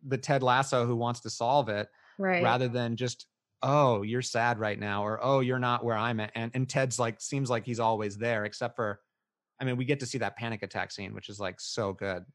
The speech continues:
Speaker 2: That was my heartbreak scene, was just the panic attack and her consoling him, 'cause you're also like,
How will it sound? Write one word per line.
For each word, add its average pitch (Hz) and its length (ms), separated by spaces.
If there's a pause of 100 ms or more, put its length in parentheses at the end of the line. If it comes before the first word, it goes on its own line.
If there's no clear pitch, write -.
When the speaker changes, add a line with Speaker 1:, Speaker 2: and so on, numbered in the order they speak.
(140)
Speaker 2:
That 240 180
was 269 140
my 233 140
heartbreak 202 400
scene, 185 260
was 190 140
just - 340
the 208 80
panic 214 300
attack 196 300
and 208 120
her 226 140
consoling 214 540
him, 196 180
'cause 196 220
you're 214 140
also 196 360
like, 180 300